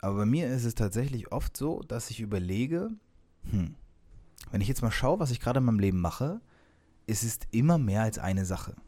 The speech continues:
Das ist auch irgendwie logisch. Wir machen nie nur eine Sache gleichzeitig, sondern es sind immer irgendwie mehrere Sachen parallel. Und das ist auch nicht schlimm, glaub ich. Aber vielleicht geht es dir auch so, Champ, wenn du schon mal drauf geachtet hast,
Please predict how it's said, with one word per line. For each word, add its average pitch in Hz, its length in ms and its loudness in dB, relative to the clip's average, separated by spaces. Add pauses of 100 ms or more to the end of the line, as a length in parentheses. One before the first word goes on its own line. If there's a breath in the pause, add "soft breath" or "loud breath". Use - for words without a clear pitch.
(100)
Das 90 160 -4
ist 90 120 -6
auch 95 120 -6
irgendwie 110 260 2
logisch. 87 460 -4
Wir 85 80 -4
machen 104 260 2
nie 139 200 6
nur 117 200 6
eine 101 200 4
Sache 90 240 -4
gleichzeitig, 143 640 -2
sondern 90 380 2 (420 loud breath)
es - 160 -4
sind 104 240 0
immer 120 280 6
irgendwie 92 420 -2
mehrere 90 420 0
Sachen 87 280 -4
parallel. 82 440 2 (760 loud breath)
Und 95 100 0
das 101 60 2
ist 127 120 0
auch 156 120 2
nicht 160 180 2
schlimm, 139 320 0
glaub - 300 -10
ich. - 160 -20 (180)
Aber 113 460 -4 (600 loud breath)
vielleicht 95 340 0
geht 92 180 -6
es - 100 -10
dir 76 160 -8
auch 90 120 -8
so, 104 120 -12
Champ, 143 400 -2
wenn 90 220 0
du 87 80 -4
schon 90 160 -6
mal 80 80 -8
drauf - 200 -6
geachtet - 420 -8
hast, 147 340 -6